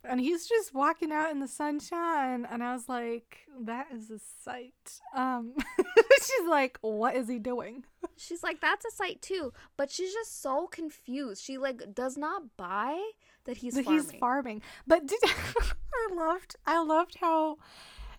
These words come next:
Speaker 1: when she sees him walking around like that, her face is literally squished in the, like, in the window, and I was like, "Sam." <laughs>
Speaker 2: Honestly, though,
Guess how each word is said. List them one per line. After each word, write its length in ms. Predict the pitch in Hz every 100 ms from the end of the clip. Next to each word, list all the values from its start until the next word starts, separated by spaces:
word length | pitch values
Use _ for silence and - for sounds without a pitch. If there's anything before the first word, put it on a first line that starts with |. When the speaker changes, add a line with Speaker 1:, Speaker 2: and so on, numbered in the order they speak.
| -
Speaker 1:
when 220 | 294 320
she 180 | 330 320
sees 380 | 302 - 285 277
him 160 | 294 254
walking 400 | 214 240 294 262
around 300 | 220 226 254
like 240 | 220 -
that, 340 | 202 202 214 - _ -
her 180 | - 294
face 440 | - - 277 302 359
is 120 | 277
literally 480 | 233 254 269 254 269
squished 800 | - - - 269 254 262 -
in 160 | 285 262
the, 120 | 240 254 277
like, 260 | 240 233 -
in 100 | 240
the 80 |
window, 600 | 240 226 240 302 349 403 403
and 80 | 320
I 100 | 311
was 140 | 330 -
like, 200 | 262 247
"Sam." 560 | - 220 190 208 240 - -
<laughs> 60 | - 719 831 - 1077 1077 - - -
Speaker 2:
Honestly, 500 | 214 208 208 208 196
though, 180 | 175 151